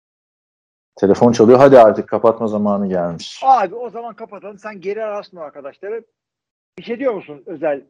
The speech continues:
Speaker 2: Bir beklentin var mı?
Speaker 1: Ee, yok. Beklentim yok. Bir daha bu kadar heyecanlı maçlar olmaz diye düşünüyorum. Çok güzel haftaydı.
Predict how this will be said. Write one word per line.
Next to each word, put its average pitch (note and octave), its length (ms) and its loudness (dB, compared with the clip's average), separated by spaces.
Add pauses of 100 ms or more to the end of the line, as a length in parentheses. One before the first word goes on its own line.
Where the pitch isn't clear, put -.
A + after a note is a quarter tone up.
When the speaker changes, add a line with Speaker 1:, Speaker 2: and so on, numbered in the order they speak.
(140)
Speaker 2:
Bir D#3 160 -14
beklentin F3 520 -8
var F3+ 120 -6
mı? B2 140 -20 (600)
Speaker 1:
Ee, C3 40 0 (100)
yok. C#3 500 6
Beklentim D3+ 540 2
yok. G3 280 0
Bir C3+ 220 -6
daha C3+ 440 4
bu B2 60 -12
kadar B2 280 0
heyecanlı B2 400 -2
maçlar A#2 320 -2
olmaz A2+ 420 0
diye F2 140 -4
düşünüyorum. F#2 540 -10
Çok G#2 180 -8
güzel F#2+ 220 -2
haftaydı. F2 560 -4